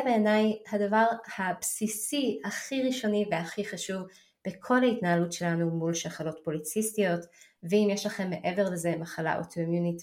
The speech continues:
או כל, אה, דבר נוסף שאתם מתמודדות איתו,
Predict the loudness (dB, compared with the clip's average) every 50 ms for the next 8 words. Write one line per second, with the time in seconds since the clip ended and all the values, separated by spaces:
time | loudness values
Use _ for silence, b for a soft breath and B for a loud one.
0 | -8 -10 -10 -10 -8 -2 0 2 2 2 2 0 B B B B B B _ 2
1 | 2 2 2 2 0 -2 0 2 4 4 4 2 0 -2 -2 -2 0 -2 -2 -2
2 | -2 -4 -4 -4 -4 -6 -6 -6 -8 -10 -10 -8 -6 -4 -4 -4 -4 -4 -4 -4
3 | -2 0